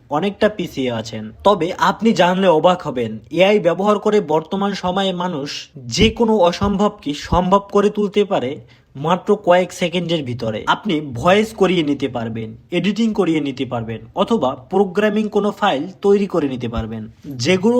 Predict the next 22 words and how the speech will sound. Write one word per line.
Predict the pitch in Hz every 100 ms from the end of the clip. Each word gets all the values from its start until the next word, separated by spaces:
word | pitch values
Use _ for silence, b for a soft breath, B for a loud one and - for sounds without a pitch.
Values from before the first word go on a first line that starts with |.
| 233
আপনার | 156 170 202 214
করতে | 202 202 202 147 151 175 -
তিন | 208 208
থেকে | 220 220 233 233
পাঁচ | 180 170
দিন | 202 202
সময়ের | - 170 185 180
দরকার, | 170 170 156 123 123 - 170
এআই | 175 202 202
ব্যবহার | 185 175 208 202
করে | 196 139 143
সেটা | - 175 208
মাত্র | 202 202 - 143 143
দুই | 139 202
থেকে | 226 220 226
তিন | 220 208
সেকেন্ডের | 196 196 190 202 214 208
ভিতরে | 185 190 185 135 - -
করিয়ে | 185 180
নিতে | 147 131 131
পারবেন। | 117 113 113 107 -
এছাড়াও | 202 - 233 147